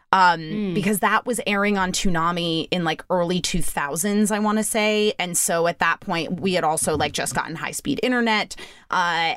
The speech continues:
Speaker 1: and I, I did what all, not all, but many, many young women, uh, who get into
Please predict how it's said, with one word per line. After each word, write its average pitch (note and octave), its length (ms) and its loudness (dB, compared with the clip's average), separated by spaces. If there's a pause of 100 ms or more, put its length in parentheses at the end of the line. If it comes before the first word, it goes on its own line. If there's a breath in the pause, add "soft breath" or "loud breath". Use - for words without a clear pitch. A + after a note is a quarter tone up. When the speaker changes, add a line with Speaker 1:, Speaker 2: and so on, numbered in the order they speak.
Speaker 1:
and E3 520 -2 (100)
I, E3+ 380 0
I F3 180 0
did E3+ 300 -2
what D#3+ 260 -2 (100)
all, D#3 540 2 (140)
not G#3 340 6
all, E3+ 240 6
but F#3 180 0
many, A3+ 460 2
many A#3+ 380 2 (300 soft breath)
young G#3+ 440 4
women, G#3 520 2
uh, E3+ 400 2
who G3 180 0
get F3 280 0
into E3+ 720 0